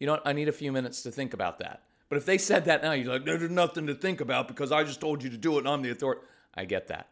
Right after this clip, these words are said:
I get that. Just chill a little bit. Number three, think about this. So you ask your child to do something simple, and they refuse. And they refuse so much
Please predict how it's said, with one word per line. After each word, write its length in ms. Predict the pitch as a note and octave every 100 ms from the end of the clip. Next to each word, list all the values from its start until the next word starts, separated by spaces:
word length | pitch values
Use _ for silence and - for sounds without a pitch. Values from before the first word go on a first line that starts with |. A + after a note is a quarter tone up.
| _ F2
I 60 |
get 160 | F2+ E2+
that. 120 | -
Just 200 | - -
chill 160 | G2 F#2
a 20 |
little 240 | G2 F#2
bit. 180 | F2 - _ _ _ _ -
Number 200 | B2 C#3
three, 260 | C#3+ D#3
think 320 | C3 - D#3+ D3+
about 300 | B2+ G#2+ -
this. 300 | F2 - - _ _ -
So 140 | - F3+
you 180 | D3+
ask 240 | D3+ A3 -
your 80 | B3
child 240 | A3 G#3
to 80 | D#3
do 160 | E3+
something 400 | E3 F#3 E3 D#3
simple, 520 | C3 - C3+ A#2+ - - _ _ _ _ _ _ _ _ - _
and 120 | B2
they 80 | A#2
refuse. 640 | G#2 G2+ C#3+ C3+ - - - _ _ _ _ _ _ _ - - - -
And 100 | -
they 80 | F3
refuse 540 | D#3+ D3+ - A#3+ B3 -
so 260 | - A3
much 500 | B3 A3 D#3 - -